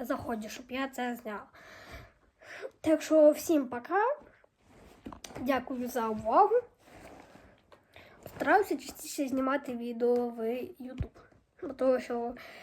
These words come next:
ну, YouTube це прикольна соцмережа, так що я хочу попробувати знімати у YouTube. Будь ласка, підтримайте мене, я не, не знаю, як вам буде,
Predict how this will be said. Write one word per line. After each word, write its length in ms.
ну, 80
YouTube 480
це 120
прикольна 880
соцмережа, 1800
так 160
що 180
я 160
хочу 680
попробувати 760
знімати 600
у 60
YouTube. 600
Будь 20
ласка, 260
підтримайте 580
мене, 300
я 100
не, 340
не 200
знаю, 260
як 260
вам 200
буде, 260